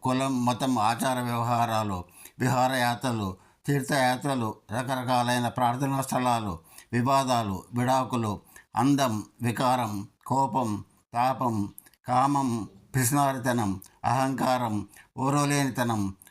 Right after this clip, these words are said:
మోసం, కపటం, అబద్ధాలు చెప్పటం, మత ఛాందసం,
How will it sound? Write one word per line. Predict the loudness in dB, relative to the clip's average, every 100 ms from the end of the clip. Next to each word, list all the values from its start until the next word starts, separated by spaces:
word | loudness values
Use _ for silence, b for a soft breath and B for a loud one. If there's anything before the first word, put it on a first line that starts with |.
| _
మోసం, | 0 2 2 0 -2 -4 -8 -14 -6
కపటం, | -4 -2 -4 -2 -4 -6 b b
అబద్ధాలు | -4 -2 0 0 0 0
చెప్పటం, | -2 -2 -2 -2 -2 -4 b b -6
మత | -4 -2 -2 0
ఛాందసం, | 0 0 0 -2 -2 -4